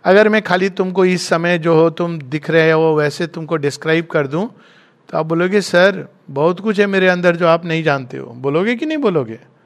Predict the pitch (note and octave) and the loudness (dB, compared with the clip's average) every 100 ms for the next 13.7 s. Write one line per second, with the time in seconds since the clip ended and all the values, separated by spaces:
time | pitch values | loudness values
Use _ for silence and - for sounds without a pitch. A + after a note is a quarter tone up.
0 | _ _ _ _ _ _ D#3 E3 G3 G3 | _ _ _ _ _ _ -2 2 2 2
1 | G3 F#3 F#3 F#3 F3+ F3 F3+ F3 - - | 0 2 2 0 0 2 4 2 -2 -2
2 | E3+ E3 D#3+ - - - _ D#3+ C#3+ C#3 | 0 2 0 -6 -20 -20 _ -16 -2 0
3 | D#3 E3 E3 D#3+ - _ _ _ _ _ | 2 4 4 4 0 _ _ _ _ _
4 | _ - D#3 E3+ F#3 E3 F3+ F3+ E3+ D#3 | _ -4 -4 -2 -2 -2 -2 -2 0 0
5 | - D3+ D3 F3 D3 C#3 E3 D#3+ D#3 D3+ | 2 0 0 -4 -4 -4 0 0 0 -4
6 | D3 D#3+ D#3+ C#3+ D#3 D3+ D#3 D#3+ D#3+ F3 | -4 -8 -8 -4 -4 -2 -2 0 0 -2
7 | F#3 F3+ E3+ - E3+ F#3 E3+ F3+ A#3 G3+ | -4 0 -2 -2 -4 -2 0 2 2 0
8 | - _ - - - - _ - E3 E3+ | -4 _ -20 -20 -20 -20 _ -6 0 0
9 | B2 A2 A#2 - _ _ _ _ D#3 D#3+ | -2 -6 -16 -18 _ _ _ _ 0 2
10 | F3+ F3 F3+ F#3 - E3+ F3+ E3+ F#3+ E3 | 2 2 2 2 2 2 2 -2 -2 0
11 | D#3+ D3+ E3+ D3+ E3 D#3+ D#3+ D3 D3 D3+ | 0 0 -2 0 -4 -2 -2 -2 0 0
12 | D3 D3+ D3 C#3+ C#3+ D3+ D3 - E3 F3+ | 0 -4 -6 -6 0 0 0 -6 -6 -2
13 | D3+ D3 D#3 D3 - D3+ D3 | -2 -2 0 -2 -2 -8 -8